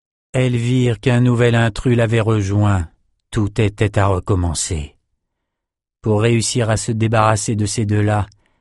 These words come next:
Nietzsche aurait besoin qu'il s'approche de la fenêtre, car si elle ne procédait pas prudemment comme avec le premier agresseur, du feu de sorcier dans un espace si réduit pouvait se révéler un piège mortel.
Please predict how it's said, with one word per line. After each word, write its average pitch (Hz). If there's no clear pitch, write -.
Nietzsche 110
aurait 110
besoin 113
qu'il 104
s'approche -
de 120
la 107
fenêtre, 107
car 110
si 127
elle 117
ne 113
procédait 120
pas 113
prudemment 120
comme 101
avec 104
le 110
premier 117
agresseur, 107
du 107
feu -
de 127
sorcier 110
dans 104
un 117
espace 120
si 117
réduit 117
pouvait 131
se -
révéler 127
un 107
piège 117
mortel. 87